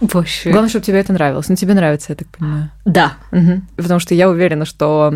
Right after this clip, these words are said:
Speaker 2: а, какой-нибудь интроверт сейчас слушает тебя и такой: «Так, моё целевое действие — идти знакомиться <laughs> с людьми, я не хочу».
Speaker 1: На самом деле я интроверт.
Speaker 2: Да?
Speaker 1: Но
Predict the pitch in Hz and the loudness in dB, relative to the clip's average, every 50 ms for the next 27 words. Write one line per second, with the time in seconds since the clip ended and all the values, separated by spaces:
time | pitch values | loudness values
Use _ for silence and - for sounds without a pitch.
0 | 139 - 165 156 147 151 151 - - - 185 170 170 160 170 - 170 165 - 170 | -2 -4 -2 -2 0 0 -2 -2 -2 0 0 0 0 0 -2 -2 -2 0 0 2
1 | 170 165 185 220 269 - - - - 165 - - 165 165 - - 214 214 - 196 | 2 4 2 2 0 -2 -8 -10 -8 -6 -2 -2 -2 -2 -2 -2 -2 0 0 -2
2 | 165 - 170 151 151 151 - 156 - 156 - - 131 131 - - 180 156 156 165 | -2 -2 -4 -2 0 0 -2 -2 -4 -4 -4 -2 -4 -4 -2 -2 -2 0 0 0
3 | 165 - 175 160 156 147 151 156 156 165 202 214 - - - 147 151 - - 190 | -2 -2 -2 0 0 2 0 2 2 2 0 0 -2 -4 -6 -6 -4 -2 0 0
4 | 185 170 147 - - - 180 214 240 240 - - - 247 247 - - - - 214 | 0 0 -2 -4 -2 0 2 4 2 2 0 0 -2 0 0 -2 -4 -10 -6 -2
5 | 202 208 185 190 190 185 190 - - 202 214 - - - - - - - - - | -2 -2 0 -2 -4 -2 -2 -2 -4 -4 -6 -8 -8 -10 -16 -16 -14 -16 -18 -18
6 | - - - 190 - - 196 202 247 302 302 262 226 240 208 185 - - - 151 | -14 -10 -6 -4 -2 0 2 2 4 4 4 4 4 2 0 0 -2 -6 -6 -4
7 | 170 180 220 - - 185 185 175 - 185 185 208 196 170 - - 190 175 170 165 | -2 0 0 0 0 -2 -4 -4 -4 -2 0 2 2 2 2 2 2 4 4 4
8 | 156 156 165 185 214 254 311 339 370 339 - - 180 185 196 202 214 202 175 160 | 2 2 2 2 2 4 2 2 0 -4 -4 0 2 4 6 6 6 4 2 -2